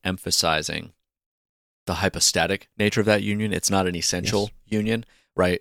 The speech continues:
Speaker 1: Uh, which we talked about briefly with James Dolezal with simplicity, that the Son is not united, uh, that, that the human nature of Christ is not united directly or, or, or we can say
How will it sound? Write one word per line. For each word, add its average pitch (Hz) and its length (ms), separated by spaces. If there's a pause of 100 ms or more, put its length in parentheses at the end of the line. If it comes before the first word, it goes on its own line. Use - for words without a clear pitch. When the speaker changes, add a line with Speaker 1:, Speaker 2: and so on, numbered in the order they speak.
Speaker 1:
Uh, 90 180
which 90 160
we 95 60
talked 92 220
about - 220
briefly 107 500
with 90 120
James 85 260
Dolezal 80 420
with 80 100
simplicity, 76 580
that 78 140
the 85 100
Son 101 440 (380)
is 95 120
not 95 200
united, 87 460 (120)
uh, 107 140
that, 104 240
that 95 180 (300)
the - 60
human 147 300
nature 113 240
of - 100
Christ 78 380
is 85 120
not 92 180
united 85 480 (1040)
directly 92 840
or, 76 300
or, 85 100
or 76 220
we - 160
can - 120
say 82 180